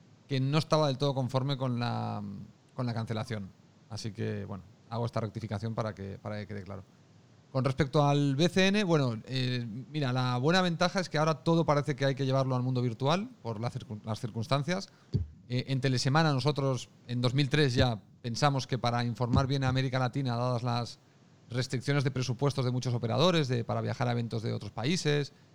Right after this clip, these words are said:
etcétera, etcétera, ya lanzamos el tema de los webinars con, con miras justamente a cubrir deficiencias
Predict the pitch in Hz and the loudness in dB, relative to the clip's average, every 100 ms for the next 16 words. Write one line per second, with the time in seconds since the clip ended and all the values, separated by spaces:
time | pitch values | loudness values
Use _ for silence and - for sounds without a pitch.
0 | - - 110 123 143 139 131 147 151 147 | -20 -12 -6 -2 0 0 0 0 2 4
1 | 147 143 135 127 117 127 127 117 117 156 | 2 2 0 0 0 2 2 2 2 4
2 | 147 156 185 - - _ - - 127 127 | 2 0 -4 -12 -20 _ -20 -8 -2 0
3 | 123 117 - 131 127 156 170 - 147 143 | 0 -2 0 2 4 4 2 0 -2 0
4 | 139 143 156 139 127 120 131 120 139 151 | 0 0 0 2 0 -2 -2 -2 0 0
5 | 131 131 131 131 156 143 127 - | -2 -2 -2 0 2 2 0 -4